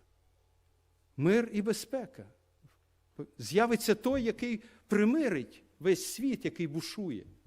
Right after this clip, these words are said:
І настане мир, але це буде для нас, ті, які розуміють,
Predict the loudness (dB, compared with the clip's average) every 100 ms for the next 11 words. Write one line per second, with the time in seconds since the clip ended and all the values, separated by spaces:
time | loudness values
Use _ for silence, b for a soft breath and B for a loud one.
0 | -20 _ _ _ _ _ _ _ _ _
1 | _ _ _ -8 -6 -6 -6 -4 -4 -4
2 | -6 -8 -10 -10 -10 -10 -12 -10 -10 -8
3 | -10 -12 -18 _ _ _ _ _ -18 -8
4 | -6 -4 -6 -8 -12 -14 -8 -8 -8 -6
5 | -6 -4 -6 -4 -6 -10 _